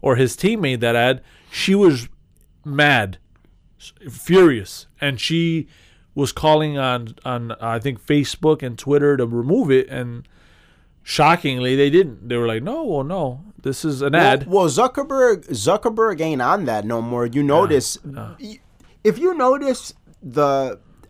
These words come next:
Speaker 2: I think Zuckerberg was ahead of the curve in the sense of the,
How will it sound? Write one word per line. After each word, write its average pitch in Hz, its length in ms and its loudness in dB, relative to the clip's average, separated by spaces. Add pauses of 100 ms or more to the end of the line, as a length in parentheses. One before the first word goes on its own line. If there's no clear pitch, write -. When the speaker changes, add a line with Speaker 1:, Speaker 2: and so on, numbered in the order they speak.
Speaker 2:
I 165 120 2
think 254 240 0
Zuckerberg 196 520 0
was 147 160 0
ahead 143 280 0
of 151 80 -2
the 131 100 -2
curve 147 400 -4
in 127 100 -2
the 117 80 -6
sense 143 360 -4
of 104 180 -8
the, 101 280 -4